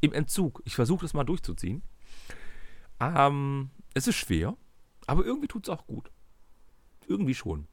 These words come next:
So ein bisschen Geocachen nebenher, ein bisschen wandern, ein bisschen laufen, frische Luft. Es regnet viel, man kann nicht viel machen, man kann Podcasts aufnehmen. Aber ich werde hier noch in meinem Urlaubsort, wo ich gerade bin, werde ich noch ein Video aufnehmen, werde euch ein paar Sachen noch berichten.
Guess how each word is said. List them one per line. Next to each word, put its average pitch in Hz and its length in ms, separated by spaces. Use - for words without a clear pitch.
So 110 140
ein - 20
bisschen 87 200
Geocachen 131 580
nebenher, 95 560
ein 92 60
bisschen 85 240
wandern, 98 580
ein - 20
bisschen 156 260
laufen, 110 520
frische 185 240
Luft. 127 400
Es 135 220
regnet 131 340
viel, 107 380
man 127 100
kann 185 140
nicht 175 120
viel 143 120
machen, 120 240
man 92 80
kann 90 100
Podcasts - 380
aufnehmen. 131 280
Aber 220 160
ich - 100
werde 151 160
hier 123 140
noch 120 180
in 113 120
meinem 101 220
Urlaubsort, 117 420
wo 95 80
ich 98 120
gerade 87 340
bin, 139 280
werde - 140
ich 185 40
noch 127 100
ein 104 100
Video 160 240
aufnehmen, 143 420
werde 113 140
euch 107 60
ein 104 80
paar 101 160
Sachen 110 200
noch 92 100
berichten. 107 480